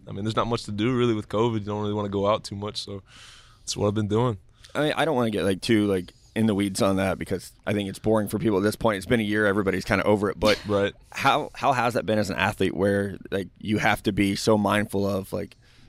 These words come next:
Speaker 2: I was talking to a coach the other day, and he's like, "It was so hard to even play games on Saturdays 'cause you're worried about everything but the game."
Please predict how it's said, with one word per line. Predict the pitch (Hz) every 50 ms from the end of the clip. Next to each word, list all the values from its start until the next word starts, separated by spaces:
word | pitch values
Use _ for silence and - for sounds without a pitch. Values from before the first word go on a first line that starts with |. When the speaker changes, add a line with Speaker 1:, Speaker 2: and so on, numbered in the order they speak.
| - - -
Speaker 2:
I |
was | - -
talking | 151 151 143
to | 123
a | 113
coach | - - 127 127 - -
the | - 117 110
other | 98 98
day, | 107 110 104
and | 104
he's | 107 104 95
like, | 104 98 98
"It | 113
was | 101 117 -
so | - 139 139
hard | - 135 127 127 113
to | 107
even | 107 104 85 107 95 107 104 92
play | - - - 113 110 110
games | 101 101 101 101 101 101 98
on | 98 104
Saturdays | - 113 113 110 101 95 92 90 90 -
'cause | - 104 95 87
you're | 98 107 107
worried | 95 101 113 120 120 117
about | 104 101 -
everything | 101 113 110 110 110 104 98
but | 92 101 - - 90
the | 98
game." | 87 107 107 104 101 95 92